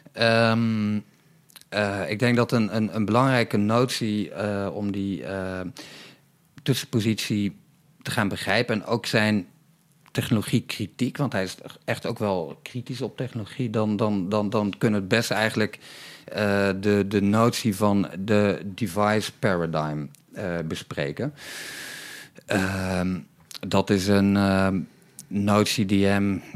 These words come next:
ja, ook op de kaart heeft gezet en, en ook op de kaart heeft gezet als een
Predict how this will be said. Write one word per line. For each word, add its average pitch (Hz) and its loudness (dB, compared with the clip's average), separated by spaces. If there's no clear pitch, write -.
ja, 90 -4
ook - -8
op - -8
de - -4
kaart 98 0
heeft 110 2
gezet 104 0
en, 104 2
en 107 2
ook 101 2
op - -8
de 92 -2
kaart 104 2
heeft 101 0
gezet 104 0
als 98 -6
een 98 -4